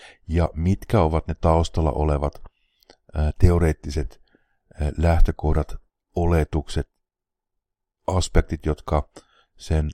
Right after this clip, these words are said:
toiminnan ymmärtämisen kannalta on keskeisiä. Aika iso osa näiden luentojen, ö, sisällöistä on jäsennelty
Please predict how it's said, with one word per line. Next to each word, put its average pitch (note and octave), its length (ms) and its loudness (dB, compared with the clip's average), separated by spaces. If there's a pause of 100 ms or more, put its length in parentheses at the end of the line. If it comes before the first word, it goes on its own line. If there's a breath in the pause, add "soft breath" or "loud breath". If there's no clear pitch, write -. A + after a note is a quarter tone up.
toiminnan E2 440 2
ymmärtämisen D2+ 640 -2
kannalta D2+ 400 -2
on C#2+ 180 -10
keskeisiä. - 800 -8 (1300)
Aika G2 240 2
iso G#2+ 320 4
osa F2+ 240 4 (460 loud breath)
näiden E2 280 2
luentojen, F2 720 6 (640)
ö, D#2 140 2
sisällöistä F2+ 760 2
on D#2+ 200 0
jäsennelty D#2+ 840 4